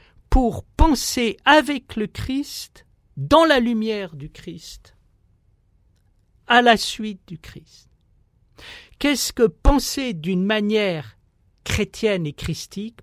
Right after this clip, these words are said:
Penser d'une manière chrétienne et christique consiste à faire mieux que penser en étant plus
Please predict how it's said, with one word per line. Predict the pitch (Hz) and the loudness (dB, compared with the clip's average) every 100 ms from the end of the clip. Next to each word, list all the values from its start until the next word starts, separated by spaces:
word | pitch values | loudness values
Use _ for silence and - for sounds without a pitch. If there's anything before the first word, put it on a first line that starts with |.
| - | -6
Penser | 240 - - 214 | -4 -4 -6 -8
d'une | 151 147 | -6 -4
manière | 175 185 180 160 - | -4 -4 -4 -6 -10
chrétienne | - 175 - 170 139 139 | -12 -12 -10 -8 -8 -10
et | 185 | -12
christique | - - 156 - 214 220 _ | -14 -14 -16 -12 -12 -12 _
consiste | - 320 - - 330 320 - - - 151 - - - _ _ _ _ _ _ | 4 4 4 0 -2 -2 -8 -12 -12 -12 -8 -8 -8 _ _ _ _ _ _
à | 196 196 208 _ _ | 0 0 -2 _ _
faire | - - 208 160 | -14 0 2 4
mieux | 165 190 247 247 | 4 6 4 0
que | - | -4
penser | 165 165 156 - 220 196 | -6 -4 -4 -4 -4 -2
en | 165 | 0
étant | 180 - 196 165 _ _ _ _ _ _ _ _ _ _ _ _ | -2 -2 -2 -2 _ _ _ _ _ _ _ _ _ _ _ _
plus | - 392 320 - - - | 6 8 6 2 -10 -12